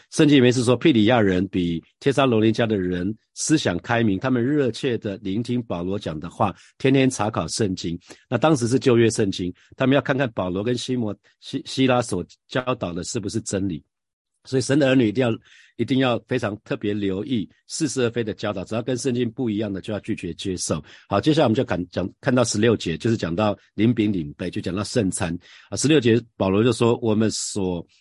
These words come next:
祝福的杯，岂不是统领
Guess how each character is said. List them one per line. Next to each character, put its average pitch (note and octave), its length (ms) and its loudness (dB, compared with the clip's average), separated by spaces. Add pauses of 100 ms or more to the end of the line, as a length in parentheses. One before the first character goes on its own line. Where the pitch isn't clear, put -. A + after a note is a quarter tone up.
(140)
祝 E3+ 180 2
福 A2 200 -4
的 A2 120 -2 (140)
杯， B2 340 0
岂 - 220 -8
不 A2+ 140 -4
是 C3 220 -2
统 B2 460 -4
领 F#2 240 -4